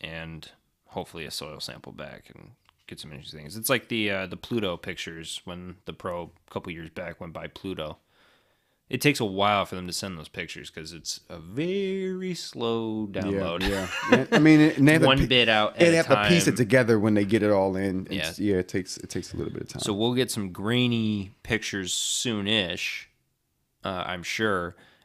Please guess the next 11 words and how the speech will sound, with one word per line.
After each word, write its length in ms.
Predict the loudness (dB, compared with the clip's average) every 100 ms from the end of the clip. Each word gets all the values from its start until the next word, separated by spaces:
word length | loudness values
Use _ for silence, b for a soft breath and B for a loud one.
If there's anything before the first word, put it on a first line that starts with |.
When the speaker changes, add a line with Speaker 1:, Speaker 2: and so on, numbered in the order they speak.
| _
Speaker 1:
And 260 | -6 -4 -2
then 420 | -2 -2 -6 -6
over 260 | -4 -2 -4
time, 440 | -4 -2 -2 -4
they'll 120 | -6 -4
slowly 380 | -4 -4 -4
send 380 | -4 -4 -6 -6
out 240 | -6 -6 -8
the 140 | -8
high 180 | -6 -6
definition 760 | -6 -10 -10 -10 -10 -10 -14